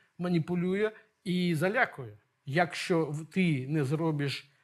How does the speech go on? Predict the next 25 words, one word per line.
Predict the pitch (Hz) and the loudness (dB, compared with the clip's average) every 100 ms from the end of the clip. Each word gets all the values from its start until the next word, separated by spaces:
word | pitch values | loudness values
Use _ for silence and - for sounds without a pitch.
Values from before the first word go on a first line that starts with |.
| _ | _
цього | - 160 143 156 | -4 -2 0 0
ідеально, | 139 135 131 127 147 202 208 _ _ _ | -2 0 2 2 0 -2 -4 _ _ _
я | 147 156 | -4 -2
перепишу | 165 160 151 180 190 | -2 -4 -6 -6 -8
квартиру | - 175 160 190 190 | -6 -8 -6 -6 -4
іншим | 240 226 - 135 | -6 -8 -8 -8
людям". | 123 110 113 _ _ _ _ _ - - - | -10 -12 -18 _ _ _ _ _ -20 -16 -4
Таке | 190 254 247 | -2 2 2
життя | 208 180 247 247 233 - - _ | 2 0 2 4 2 -2 -18 _
перетворюється | 190 170 165 185 208 190 175 - 180 160 - - _ | 2 2 2 4 4 4 2 0 0 0 -4 -20 _
на, | 165 170 165 160 156 151 - _ _ - | -4 -2 0 0 0 -2 -8 _ _ -6
е, | 156 147 143 135 | -2 -2 -2 0
вічні | 214 - 170 147 | 0 -2 -4 -4
тортури, | 160 156 - 196 110 - _ _ _ _ _ _ _ - _ | -4 -4 -4 -4 -6 -10 _ _ _ _ _ _ _ -20 _
де | 151 180 | 4 6
ви | 175 240 | 8 6
ніколи | 208 190 240 220 | 2 2 2 4
не | 185 | 4
можете | 185 196 175 160 | 4 4 2 0
бути | 156 185 190 165 | 0 0 0 -2
впевнені | - - 196 208 208 196 185 | -4 0 2 4 2 0 0
в | 143 | -2
завтрашньому | 170 190 175 143 131 139 127 | 0 0 -2 -10 -16 -16 -18
дні. | 123 113 117 | -18 -16 0
Ваша | 165 165 180 | 2 2 0